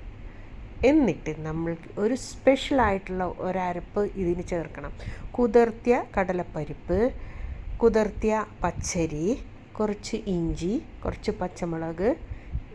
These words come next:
ജീരകം, നാളികേരം. എരിവ് കുറച്ചും കൂടെ വേണമെന്നുണ്ടെങ്കിൽ പച്ചമുളക്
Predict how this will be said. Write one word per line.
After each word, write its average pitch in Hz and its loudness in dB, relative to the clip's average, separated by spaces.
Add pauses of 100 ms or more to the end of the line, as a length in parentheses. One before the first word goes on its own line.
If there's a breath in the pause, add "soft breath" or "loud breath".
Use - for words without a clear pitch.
(140)
ജീരകം, 165 0 (320)
നാളികേരം. 156 0 (140)
എരിവ് 240 4
കുറച്ചും 240 2
കൂടെ 233 4 (100)
വേണമെന്നുണ്ടെങ്കിൽ 175 -2 (500 loud breath)
പച്ചമുളക് 175 0